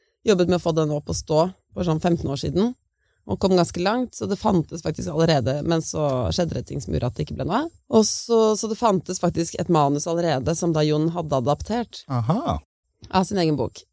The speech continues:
Speaker 1: Eh, og den hadde jo, altså det var mange ting i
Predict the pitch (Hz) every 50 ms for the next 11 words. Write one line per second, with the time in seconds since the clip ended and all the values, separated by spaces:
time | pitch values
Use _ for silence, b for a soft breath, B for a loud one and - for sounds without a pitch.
0 | _ _ 214 202 190 185 185 175 175 180 170 170 175 185 185 190 185 208 196 170
1 | 160 156 - _ _ - - 175 170 165 165 165 170 175 180 185 185 185 180 180
2 | 185 - - - 185 185 185 175 180 185 190 185 175 180 196 - 208 190